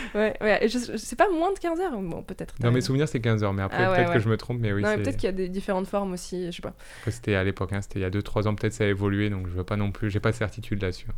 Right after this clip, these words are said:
Speaker 1: Ouais, ouais, ok. Euh, autre vrai faux. Toutes les filles ont un hymen qu'il faut percer au premier rapport.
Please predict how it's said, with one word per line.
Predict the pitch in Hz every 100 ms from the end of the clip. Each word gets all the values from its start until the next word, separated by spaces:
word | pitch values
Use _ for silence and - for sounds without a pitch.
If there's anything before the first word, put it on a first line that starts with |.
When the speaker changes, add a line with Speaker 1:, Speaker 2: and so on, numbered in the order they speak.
| -
Speaker 1:
Ouais, | 180 165
ouais, | - -
ok. | 190 180 - - - - - - - -
Euh, | 208 214 208 208 208 214 208 208 202 - -
autre | 294 -
vrai | 233 208
faux. | 202 190 - - - - - - - - - - - - -
Toutes | 339 -
les | 262
filles | 240 302
ont | 262 226
un | 214
hymen | 202 214 247
qu'il | - 202
faut | -
percer | 185 - 226 - 277 277
au | 196
premier | - 226 220
rapport. | 190 - 175